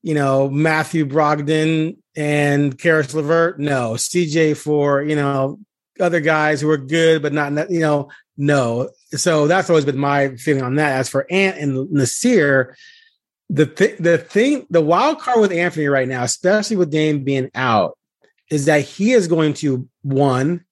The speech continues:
elevate his own value because he's gonna be a restricted free agent, right?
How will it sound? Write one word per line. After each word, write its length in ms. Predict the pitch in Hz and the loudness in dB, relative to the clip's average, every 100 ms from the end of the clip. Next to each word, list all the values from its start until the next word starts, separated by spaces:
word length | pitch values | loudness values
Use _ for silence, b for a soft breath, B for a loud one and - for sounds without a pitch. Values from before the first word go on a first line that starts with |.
| _ | _
elevate 520 | 165 214 202 175 170 147 | 0 2 2 2 0 0
his 220 | 151 - | -2 -2
own 320 | 165 185 170 143 | 0 2 2 2
value 640 | 156 160 151 131 131 123 _ _ - | 2 2 0 0 -4 -6 _ _ -8
because 160 | 143 139 | -4 0
he's 240 | 175 190 | 2 2
gonna 100 | 165 | 2
be 80 | 143 | 2
a 20 | |
restricted 340 | 135 - 139 120 | 0 -4 -6 -2
free 180 | 139 | 0
agent, 260 | 143 101 85 | 0 0 -8
right? 300 | 117 139 151 | -2 0 0